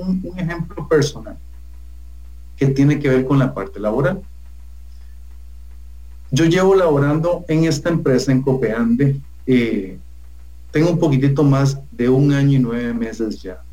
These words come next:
Ha sido una experiencia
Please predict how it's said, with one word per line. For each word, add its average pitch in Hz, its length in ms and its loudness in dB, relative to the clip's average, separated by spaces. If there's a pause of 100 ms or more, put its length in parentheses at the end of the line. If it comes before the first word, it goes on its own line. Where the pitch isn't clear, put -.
(2250)
Ha 156 180 0
sido 175 320 4
una 175 100 2
experiencia 143 960 2